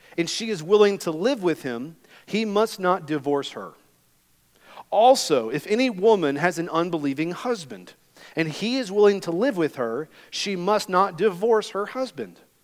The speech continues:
But if the unbeliever leaves, let him leave." A brother or a sister is not bound in such cases. God has called you to live in peace.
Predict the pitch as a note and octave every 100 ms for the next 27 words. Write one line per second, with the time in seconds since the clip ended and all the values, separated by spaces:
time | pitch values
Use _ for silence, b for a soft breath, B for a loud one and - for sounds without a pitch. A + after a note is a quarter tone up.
0 | _ B B B F#3 A#3 - F#3+ G3+ G#3
1 | D4 C#4+ A#3+ G#3+ G#3+ F3 D#3+ F3+ B3 A3+
2 | C#3+ D#3+ G3 - - b b b A2+ D#3+
3 | G3+ G#3+ G#3+ G#3+ A3 B2 - - _ _
4 | _ _ B B E3 D#3 B2+ E3+ G#3 B3+
5 | C#4 C4 G#3 G3+ F#3+ - - B3+ - D#3+
6 | C#3 E3 D3 F3+ F#3+ E3 F#3+ F3 D3+ D3
7 | D3 D3 C3 B2+ - F3 D#3 - F2+ -
8 | - - B B C#3+ E3+ F3+ G3 G3+ -
9 | - F3 E3 E3 F3+ F3+ D#3 C#3 C3+ C3
10 | B2+ C3 - F#3+ B2+ F2 - -